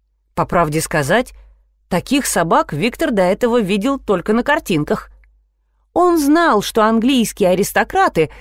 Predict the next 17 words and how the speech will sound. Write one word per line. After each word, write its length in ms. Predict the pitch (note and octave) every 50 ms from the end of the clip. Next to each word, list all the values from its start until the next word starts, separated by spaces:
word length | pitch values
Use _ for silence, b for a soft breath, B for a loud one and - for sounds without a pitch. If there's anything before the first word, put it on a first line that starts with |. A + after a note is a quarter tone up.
| B B B
разводили 640 | - A#3 B3 A3 C4+ D4+ D#4 C4+ E4 E4 D4+ D4+ D4+
их 80 | B3+ A#3
для 300 | G#3 A3+ C#4 D4 D#4 E4
охоты. 500 | - - G#3+ E3+ C#3 - - - - - _ _ _ _ _ _ _ _ _ _ _ _ _ _ _ _ _ _ _ _ _ _ _ -
Виктор 520 | D3 C3+ C#3 G3+ B3+ B3 - - D#4+ D#4
пригляделся 720 | - - A#3+ G3 F#3 F#3+ G3 E3+ D#3 F#3+ G#3+ A3+ - - G#3+
внимательнее. 840 | G3 F#3+ F#3+ F#3 F3+ F3 D3 C#3 - C#3+ C#3 C#3+ C#3+ C#3 C3+ C3+ C3+ - _ _ _ _ _ _ _ _ _ _ b b b b b b b b -
На 220 | D3+ D3 E3 E3+
шее 420 | - - - B3 B3+ B3 A3 F3+
у 80 | E3+ E3+
собаки 560 | - - F3 E3 D#3+ G3 B3 C#4 C4 - D#3+
что-то 400 | D3+ - - G#3 G#3 G#3+ - G3+
болталось. 880 | F3 E3+ G#3 A3 A3 - - A#3 G#3+ F3+ D#3+ C#3+ C3+ - - - - _ _ _ _ _ _ _ _ _ -
Медаль? 800 | F#3+ G3+ G3+ G3 F3+ C#3+ B2+ C#3+ C#3+ D#3 G3+ A#3+ C#4+ C#4+ A3 - - - _ _ _ _ _ _ _ _ _ _ _ _ _ _ _ -
Бирка 400 | C3+ C3+ E3 E3+ C#3+ - E3+ D#3
с 100 | - -
адресом? 600 | A3+ C4+ D4+ A3 F#3+ D#3+ - - D3+ C3+ A#2+ -